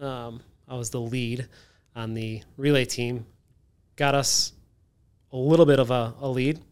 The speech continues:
Second guy held on to the lead. Third guy, who's a fantastic coach at Grand Valley now, um, got the baton. And I remember he was coming right in front of me after I handed it off, you know. And so here comes the other team just hunting him down. Like,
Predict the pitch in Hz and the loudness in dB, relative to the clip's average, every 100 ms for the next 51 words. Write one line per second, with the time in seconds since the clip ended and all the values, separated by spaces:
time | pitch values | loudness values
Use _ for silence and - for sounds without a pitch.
0 | _ _ - 147 139 139 131 131 127 135 | _ _ -2 0 2 4 4 2 0 0
1 | 131 120 117 120 - 143 131 131 127 123 | 0 -4 -4 -6 0 0 2 0 0 -2
2 | 113 135 135 123 135 117 131 - 120 - | -4 -6 -12 -8 -6 -4 -4 -6 -8 -8
3 | 123 120 117 123 113 117 117 113 107 107 | -6 -6 -8 -8 -6 -6 -6 -6 -8 -10
4 | - _ _ _ _ _ _ 110 107 107 | -14 _ _ _ _ _ _ -12 -10 -10
5 | 123 131 131 123 117 127 123 113 117 123 | -10 -4 -4 -4 -8 -6 -4 -2 -2 -2
6 | 123 113 - _ _ 139 - - 143 127 | -4 -4 -10 _ _ -8 -6 -2 0 0
7 | 135 117 120 113 104 104 - 104 110 110 | -2 -4 -8 -8 -8 -10 -10 -10 -10 -10
8 | 110 107 110 - - 131 101 95 - _ | -10 -12 -12 -20 -20 -14 -14 -14 -20 _
9 | _ - - - - _ _ 117 123 135 | _ -18 -16 -16 -20 _ _ -18 -4 -2
10 | 120 117 - - 156 151 135 120 123 123 | -2 -6 -10 -4 -2 0 -2 -2 -2 -4
11 | - 117 113 113 - _ _ _ _ 139 | -4 -4 -6 -10 -16 _ _ _ _ -8
12 | - 139 127 117 107 104 110 - _ _ | -6 -6 -6 -8 -8 -10 -16 -20 _ _
13 | _ 143 147 | _ -6 -6